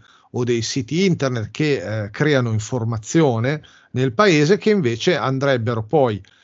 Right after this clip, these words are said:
inserite nell'elenco come, eh, agenti stranieri, cioè persone che essendo pagate,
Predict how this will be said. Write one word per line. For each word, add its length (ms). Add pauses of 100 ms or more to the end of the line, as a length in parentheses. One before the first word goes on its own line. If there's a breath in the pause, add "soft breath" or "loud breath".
inserite 600
nell'elenco 720
come, 460
eh, 60
agenti 800
stranieri, 720
cioè 180
persone 420
che 140
essendo 380
pagate, 800